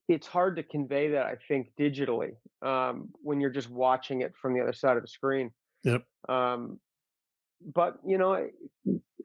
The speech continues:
Speaker 1: I don't think that, uh, the, the, the digital means of, uh,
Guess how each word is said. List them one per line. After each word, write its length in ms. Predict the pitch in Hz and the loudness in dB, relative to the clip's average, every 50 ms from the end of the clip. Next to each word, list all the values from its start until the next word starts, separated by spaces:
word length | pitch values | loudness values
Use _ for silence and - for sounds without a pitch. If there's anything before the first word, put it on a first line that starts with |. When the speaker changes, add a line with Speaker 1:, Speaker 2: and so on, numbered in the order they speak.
| - - 427 - _ - | -12 -10 -10 -10 _ -2
Speaker 1:
I 100 | 160 156 | 0 2
don't 220 | 143 151 151 131 - | 2 2 0 0 -2
think 220 | 160 151 131 - | -2 -2 0 2
that, 260 | 151 139 120 - - | 0 0 0 0 -2
uh, 240 | 143 135 135 135 139 127 - 214 _ _ _ - | 0 0 0 0 -2 -4 -8 -14 _ _ _ -6
the, 440 | 139 131 127 123 123 123 120 123 - - - _ _ - | -4 -2 0 0 0 0 0 -2 -4 -8 -14 _ _ -2
the, 180 | - 139 - - - | 0 0 0 0 -4
the 80 | 135 | -4
digital 600 | 127 131 147 139 127 139 135 135 131 123 120 120 - | 0 0 0 0 0 0 0 2 2 2 0 -2 -4
means 480 | 139 143 139 135 131 131 131 131 123 117 | -2 0 0 2 2 2 0 -2 -2 0
of, 240 | 123 117 107 107 - - - _ - - - - - | 0 -2 -2 -4 -8 -14 -20 _ -20 -20 -8 -2 0
uh, 280 | 131 127 - - - | 0 2 2 0 -2